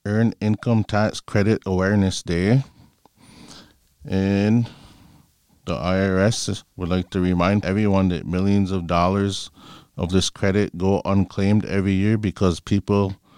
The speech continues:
don't know or they're unaware they may be eligible for this credit. So anybody who's had earned income credit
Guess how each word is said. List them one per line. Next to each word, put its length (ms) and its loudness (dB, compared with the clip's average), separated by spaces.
don't 300 0
know 380 0
or 600 0
they're 340 0
unaware 560 2
they 160 0
may 160 2
be 200 0
eligible 540 0
for 160 -2
this 180 0
credit. 420 2
So 260 -2
anybody 520 0
who's 400 -2
had 360 0
earned 220 2
income 380 2
credit 360 0